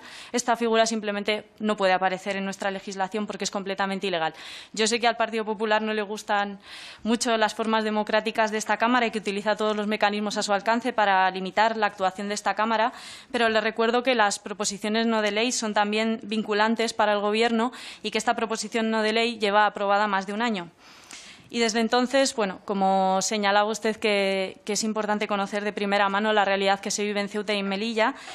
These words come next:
yo personalmente y otros miembros de mi grupo hemos realizado numerosas visitas a las ciudades autónomas de Ceuta y Melilla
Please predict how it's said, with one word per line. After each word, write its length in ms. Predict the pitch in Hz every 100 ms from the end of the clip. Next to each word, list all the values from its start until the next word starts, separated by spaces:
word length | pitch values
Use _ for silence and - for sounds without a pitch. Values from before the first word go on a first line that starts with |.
| - - -
yo 180 | 208 233
personalmente 680 | 220 208 214 208 220 226
y 80 | 254
otros 220 | 208 202
miembros 320 | 208 208 208 214
de 80 |
mi 120 | 208 202
grupo 240 | 220 247
hemos 220 | 233 208
realizado 560 | 214 202 196 214 226 233
numerosas 520 | 220 208 208 214 214
visitas 500 | 220 208 240 247 233
a 140 | 220 196
las 200 | 190 -
ciudades 280 | 208 208
autónomas 480 | 214 202 208 208 202
de 80 | 202
Ceuta 260 | 214 202 202
y 60 |
Melilla 520 | 196 196 240 233 226